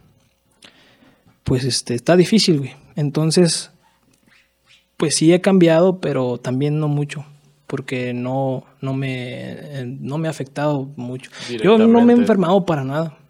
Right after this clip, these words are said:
Speaker 1: para nada, güey, ni una gripita, nada he tenido, güey. Ya tiene rato que no me enfermo. La neta, entonces, igual sí hay que cuidarse, no hay que jugarle al, al chingón.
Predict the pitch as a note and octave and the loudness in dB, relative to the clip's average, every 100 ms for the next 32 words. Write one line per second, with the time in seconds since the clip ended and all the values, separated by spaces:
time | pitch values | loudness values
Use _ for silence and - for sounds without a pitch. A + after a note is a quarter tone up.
0 | _ _ - C#3 C3+ C3 E3 F3 C#3+ C3 | _ _ -8 -6 -4 -2 0 0 0 -4
1 | D3+ E3+ C3 - D3 D#3+ C3+ D#3 D#3+ D#3+ | -4 -6 -8 -12 -8 -6 -4 -2 -2 -2
2 | D3 D3+ C#3 B2 C#3 C3+ E3+ F3+ E3+ D3+ | -2 -2 -2 -6 -8 -6 0 2 2 0
3 | C#3 C#3+ D#3+ D#3+ C#3+ D3 C#3+ C3+ C#3+ B2 | -6 -6 -6 -6 -6 -6 -6 -4 -6 -6
4 | - - - _ _ _ - C#3+ C#3+ C#3+ | -14 -20 -20 _ _ _ -8 -4 -2 0
5 | E3 D#3 D#3 D#3+ D3+ - D3 D3 E3+ - | 0 0 -2 -2 -4 -4 0 2 2 0
6 | D3 D#3+ D3 C3+ D3+ D3+ C#3+ D#3 - C#3 | -4 -4 -4 -4 -2 -2 0 -2 -2 -2
7 | C#3+ C#3+ A2+ C3 - C3 C3 D3 D#3+ G#3+ | -2 -4 -6 -10 -10 -8 -6 -2 2 4
8 | F3 | 4